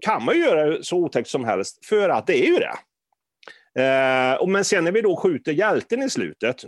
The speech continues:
så gör vi ju det ännu värre egentligen. Eh, bara för att det ska vara otäckt för dem som ser, nämligen familjen står i rummet samtidigt. Och du vet, det här är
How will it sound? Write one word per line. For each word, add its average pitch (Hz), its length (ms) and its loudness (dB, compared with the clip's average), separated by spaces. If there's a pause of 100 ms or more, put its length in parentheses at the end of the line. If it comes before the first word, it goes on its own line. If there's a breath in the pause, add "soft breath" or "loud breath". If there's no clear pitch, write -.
så - 120 0
gör 214 180 0
vi 151 80 2
ju 151 100 4
det 196 80 2
ännu 214 280 0
värre 101 400 -2
egentligen. 104 680 -4
Eh, 135 340 2
bara 165 260 2
för 151 120 0
att 143 60 -4
det 165 80 -2
ska 160 240 -2 (100)
vara 147 320 0 (120)
otäckt 139 520 -4
för 160 120 0
dem 131 260 0
som 131 180 -6
ser, 113 520 -4 (140)
nämligen 131 400 -4
familjen 160 580 -2
står 127 220 -4
i 143 120 0
rummet 113 320 -4
samtidigt. 147 540 -4
Och 165 180 -2
du 175 80 0
vet, 175 140 0 (440 soft breath)
det 175 80 2
här 196 120 2
är 160 40 2